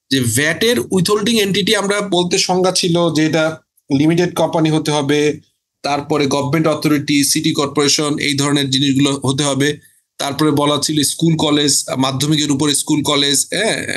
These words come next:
এরকম ছিল, হ্যাঁ, স্বায়ত্তশাসিত প্রতিষ্ঠান, প্রতিষ্ঠান বলা ছিল কোনটার উপরে হবে। কিন্তু এখন আর একটা নতুন করে ডেফিনেশন দেওয়া হয়েছে দশ কোটি টাকার উপরে, সেটা ইন্ডিভিজুয়াল হলেও।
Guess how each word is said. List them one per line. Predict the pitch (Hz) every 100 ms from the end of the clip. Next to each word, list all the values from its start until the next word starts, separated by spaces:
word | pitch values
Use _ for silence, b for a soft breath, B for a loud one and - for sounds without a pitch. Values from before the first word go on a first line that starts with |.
| 73 160
এরকম | 165 165 151
ছিল, | - 127 101
হ্যাঁ, | 180 226 117
স্বায়ত্তশাসিত | - 147 147 - 143 135
প্রতিষ্ঠান, | - 131 - 139 127
প্রতিষ্ঠান | 135 - 143
বলা | 131 202
ছিল | - 151
কোনটার | 139 156 143 139
উপরে | 135 135
হবে। | 123 135 175 - b b _ _ _ _
কিন্তু | - 233 240 175 -
এখন | 170 - 269 196 - - _ _ _
আর | - 214 247
একটা | - 247
নতুন | 233 247 226
করে | 220 208
ডেফিনেশন | 175 - 202 214 202
দেওয়া | 185
হয়েছে | 190 190
দশ | 170 - 185 226
কোটি | - 285 247
টাকার | 247 226 196
উপরে, | 170 156
সেটা | - 175
ইন্ডিভিজুয়াল | 180 180 180 180 175 165
হলেও। | 151 147 110